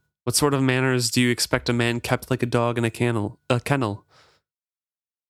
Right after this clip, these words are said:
"There are no longer any guards on the door. I asked some days ago if you might be allowed out on deck.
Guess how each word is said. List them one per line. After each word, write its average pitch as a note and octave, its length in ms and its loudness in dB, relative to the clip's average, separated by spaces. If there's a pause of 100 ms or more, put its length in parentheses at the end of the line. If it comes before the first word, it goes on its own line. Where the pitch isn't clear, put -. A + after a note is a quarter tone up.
(460)
"There C#3+ 100 4
are D3 100 2
no E3+ 160 4
longer G3+ 340 2
any F3+ 160 2
guards D3+ 400 2
on C#3+ 80 2
the C3+ 80 4
door. B2 420 0 (360)
I A#2+ 80 0
asked B2 200 0
some B2+ 160 2
days C#3+ 220 2
ago C3+ 240 2
if B2+ 140 -4
you B2+ 80 2
might B2+ 220 0
be B2+ 100 0
allowed A#2+ 320 0
out A2+ 120 0
on G#2+ 160 -2
deck. B2 440 -4